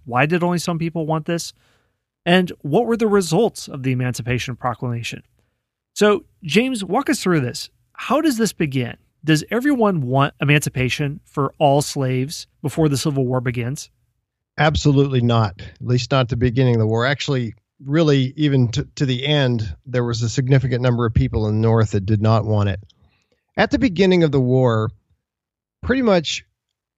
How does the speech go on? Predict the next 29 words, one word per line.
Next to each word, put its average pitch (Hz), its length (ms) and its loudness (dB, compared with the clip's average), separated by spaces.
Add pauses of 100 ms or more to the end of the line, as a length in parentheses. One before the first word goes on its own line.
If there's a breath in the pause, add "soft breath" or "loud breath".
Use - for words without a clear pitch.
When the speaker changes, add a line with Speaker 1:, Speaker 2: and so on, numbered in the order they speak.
(120)
Speaker 2:
the 151 140 0
entire 156 340 2
Democratic 127 640 0
Party, 110 400 0
every, 165 340 0
every 196 280 2
Democrat, 127 680 0 (380)
or 117 240 -10
I, 131 140 -4 (100)
I 131 80 -4
can't 117 240 -4
say 110 320 -6
every, 104 340 -2
I, 98 220 -4
not 120 220 0
a - 20 4
hundred 107 240 2
percent, 101 380 -4
but 139 100 2
I'd 147 140 2
say 147 160 2
ninety 135 260 2
percent 117 380 0
of 107 100 2
Democrats 110 540 -2
were 113 80 -4
opposed 135 520 0
to 127 60 -8
emancipation. 107 960 -8